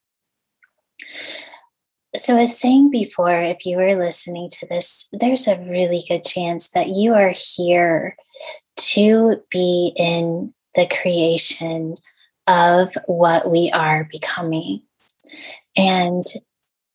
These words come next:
there has n-, been no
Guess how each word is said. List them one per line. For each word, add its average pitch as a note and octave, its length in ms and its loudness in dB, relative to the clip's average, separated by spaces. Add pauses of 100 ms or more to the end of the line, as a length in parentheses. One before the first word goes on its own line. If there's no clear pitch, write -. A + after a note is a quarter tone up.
(240)
there G#3+ 400 2
has G3 280 2
n-, G3 280 -2 (120)
been G#3 400 2
no A3+ 440 2